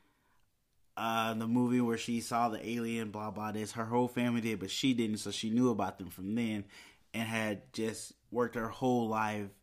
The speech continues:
excelling in all forms of education and excelling in, like, police to, um, to the F B I, to such heights to be able to get there.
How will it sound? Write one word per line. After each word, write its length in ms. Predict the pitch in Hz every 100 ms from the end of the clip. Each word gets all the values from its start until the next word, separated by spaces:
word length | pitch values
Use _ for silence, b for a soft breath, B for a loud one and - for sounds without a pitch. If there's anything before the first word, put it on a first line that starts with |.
| b b b b
excelling 920 | 110 - - - 131 131 131 127 127 -
in 220 | 113 107 - _
all 500 | 117 127 123 123 110
forms 480 | 110 - 123 120 110
of 100 | 110
education 800 | 113 104 - 113 104 - 107 107 B B B B
and 200 | 107 107
excelling 560 | 98 - 120 113 117 113
in, 120 | 110
like, 200 | 104 101 - _ _ - -
police 580 | - 123 120 123 120 117 -
to, 140 | 101 98 - - -
um, 480 | 98 98 92 90 98 b b b _
to 120 | 113
the 120 | 95
F 180 | 113 113
B 180 | 107 107
I, 340 | 104 104 104 101
to 380 | 104 101 101 - - _
such 360 | - - 131 120
heights 440 | - 110 104 -
to 200 | - 131
be 220 | 117 113 107
able 140 | 98
to 60 | 95
get 320 | 107 104 -
there. 300 | 92 90